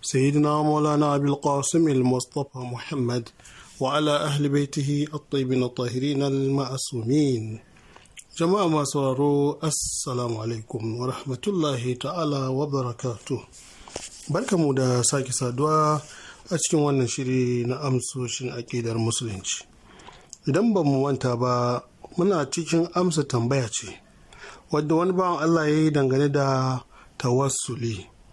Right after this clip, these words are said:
Tawassul ɗin nan mun yi bayanin me ake nufi da shi, sannan mun kawo misalce-misalce, sannan mun kawo bayani akan cewa babu wani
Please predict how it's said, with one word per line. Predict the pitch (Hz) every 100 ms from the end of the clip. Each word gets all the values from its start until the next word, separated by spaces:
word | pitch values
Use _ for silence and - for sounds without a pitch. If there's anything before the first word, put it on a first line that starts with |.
| - - - - -
Tawassul | 143 196 196 160
ɗin | 170 170
nan | 151
mun | 151 156
yi | 156
bayanin | 139 139 135 123
me |
ake | 120 117 135
nufi | 131 139
da | 120
shi, | 117 160
sannan | 185 143 135 147
mun | 147
kawo | 156 147
misalce-misalce, | 139 - 117 143 131 120 120 190 262 254 - - - - -
sannan | 156 175 202
mun | 214 208
kawo | 202 208 208
bayani | 185 175 208 190
akan | 135 139 156
cewa | 139 151 139 135
babu | 147 185 165 151
wani | 190 196 196 180